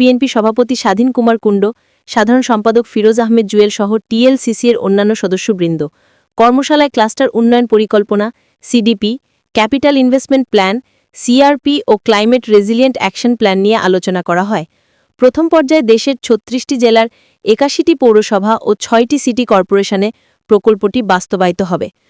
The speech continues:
প্রকল্প বাস্তবায়নের মাধ্যমে প্রায় দুই দশমিক এক কোটি মানুষ উপকৃত হবেন, যার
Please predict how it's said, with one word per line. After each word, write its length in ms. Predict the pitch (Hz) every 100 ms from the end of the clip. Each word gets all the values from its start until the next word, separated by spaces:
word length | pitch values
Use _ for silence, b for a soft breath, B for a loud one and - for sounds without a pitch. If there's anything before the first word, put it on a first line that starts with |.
| _ _
প্রকল্প 340 | 254 254 302 311 240
বাস্তবায়নের 500 | 214 - 262 277 277 240
মাধ্যমে 300 | 190 214 247 247
প্রায় 160 | 226
দুই 220 | 185 233 247
দশমিক 420 | 269 - 294 277 _
এক 180 | 208 226 -
কোটি 240 | 254 254
মানুষ 340 | 240 196 214 - -
উপকৃত 380 | 190 220 220 208
হবেন, 300 | 208 190 202 262 _ _ _ _
যার 180 | 220